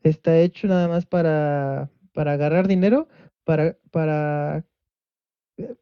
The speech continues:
pues, ahora sí que apoyarse de lo que fue la fama de Saints Row, de lo que antes fue Saints Row. Porque lo estoy viendo y literal,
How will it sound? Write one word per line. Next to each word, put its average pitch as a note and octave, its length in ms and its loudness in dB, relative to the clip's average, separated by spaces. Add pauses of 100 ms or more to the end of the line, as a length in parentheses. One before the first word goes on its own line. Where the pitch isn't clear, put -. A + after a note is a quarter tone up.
(120)
pues, F3 300 -4 (140)
ahora G#3 180 0
sí G3 200 -4
que F3 800 -2
apoyarse D#3+ 920 0 (680)
de D#3+ 240 4
lo D3+ 220 0
que D3+ 140 -2
fue E3 140 2
la F3+ 140 4
fama F3+ 360 0
de D#3 100 0
Saints D#3+ 300 0
Row, D3+ 280 -2 (280)
de D3+ 140 0
lo D3 140 -6
que D3 240 -2
antes F3 300 -2
fue E3 140 2
Saints D3+ 280 -2
Row. C#3+ 200 -8 (960)
Porque D#3+ 400 0 (100)
lo E3+ 140 4
estoy A#3 240 4
viendo B3 640 2
y D#3+ 180 -4
literal, D#3 720 0